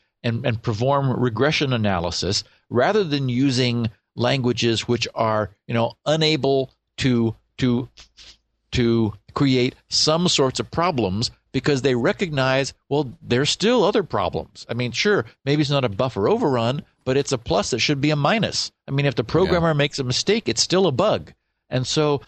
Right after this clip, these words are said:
Speaker 1: you know, they're working on, on, on pounding it out just literally by sheer force of will and brute force and, and a methodology that allows them to, to be as sure as they can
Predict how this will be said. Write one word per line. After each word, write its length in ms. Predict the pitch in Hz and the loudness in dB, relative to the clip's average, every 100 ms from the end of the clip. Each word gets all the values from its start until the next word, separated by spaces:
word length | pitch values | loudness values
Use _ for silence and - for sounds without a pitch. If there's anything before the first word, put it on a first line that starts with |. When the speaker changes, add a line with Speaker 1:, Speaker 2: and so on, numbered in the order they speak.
| _ | _
Speaker 1:
you 60 | 135 | -2
know, 160 | 131 | -2
they're 320 | 107 98 160 | -2 0 2
working 480 | 208 165 165 151 139 | 4 2 0 -2 -2
on, 420 | 131 120 123 117 117 - | 0 0 0 -4 -6 -2
on, 260 | 113 113 - | 0 0 0
on 200 | 123 117 | -2 -2
pounding 480 | - 156 170 156 139 | -2 0 2 2 2
it 80 | 131 | 2
out 300 | 131 143 - _ | 2 0 -6 _
just 280 | - 175 - _ - - | 0 0 0 _ -14 -4
literally 540 | 139 131 220 143 113 120 | 0 2 2 2 0 0
by 180 | 123 | 0
sheer 400 | 117 - 160 170 | 0 0 0 0
force 380 | 156 - 151 147 | -2 -2 0 0
of 120 | 123 | 0
will 560 | 95 98 143 147 139 139 - _ - | -2 0 2 4 2 0 -8 _ -4
and 280 | 123 110 95 | -2 -2 0
brute 300 | 120 160 - | 2 2 -2
force 640 | _ 143 120 117 - - _ _ - | _ -2 0 2 0 -6 _ _ -4
and, 200 | 123 127 | -2 0
and 120 | 135 | 0
a 60 | 123 | 2
methodology 1040 | 117 127 117 120 165 190 127 104 104 104 - _ | 2 0 0 2 2 2 0 -2 -2 -2 -6 _
that 100 | 123 | -2
allows 580 | 120 110 123 135 139 113 | 0 2 2 2 0 -2
them 260 | 120 117 113 | -2 -2 -4
to, 320 | - 123 107 92 _ - | -2 0 0 -4 _ -6
to 80 | 135 | -2
be 180 | 127 | 2
as 80 | 113 | 2
sure 400 | - - 190 208 | 0 0 0 2
as 100 | 165 | 2
they 160 | 139 139 | 2 0
can 540 | - 156 131 95 101 | 0 2 2 2 0